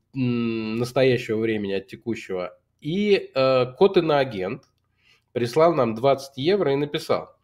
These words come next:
Саш, спасибо за Люсю. Люся, вы такая классная. Спасибо за новую рубрику на Breakfast Show. Скажите, а какое у вас противоядие? Как можно остаться в рассудке после просмотра такого количества бреда?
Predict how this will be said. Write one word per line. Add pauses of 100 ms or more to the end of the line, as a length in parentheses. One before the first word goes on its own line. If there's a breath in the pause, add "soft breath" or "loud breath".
(580 soft breath)
Саш,
спасибо
за
Люсю.
Люся, (180)
вы
такая
классная.
Спасибо
за
новую
рубрику
на
Breakfast (140)
Show. (260)
Скажите,
а
какое
у
вас
противоядие?
Как
можно
остаться
в
рассудке (280 soft breath)
после
просмотра
такого
количества
бреда?